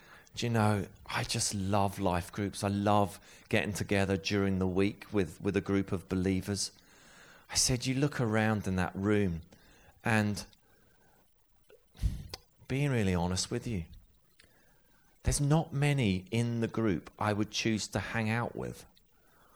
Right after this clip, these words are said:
Th-, th-, there's not many that I would kind of say, 'Hey, do you wanna go for a beer tonight together?'" You know, we're, we're a bunch of, in some ways, misfits.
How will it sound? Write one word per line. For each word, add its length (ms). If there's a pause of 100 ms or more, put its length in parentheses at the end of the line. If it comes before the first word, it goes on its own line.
(880)
Th-, 180
th-, 220
there's 260
not 360
many 380
that 200
I 140
would 160
kind 180
of 80
say, 280
'Hey, 520 (720)
do 100
you 40
wanna 160
go 260
for 220
a 40
beer 300
tonight 480
together?'" 540 (1000)
You 120
know, 260 (240)
we're, 220
we're 220
a 40
bunch 480
of, 220
in 120
some 360
ways, 240
misfits. 1000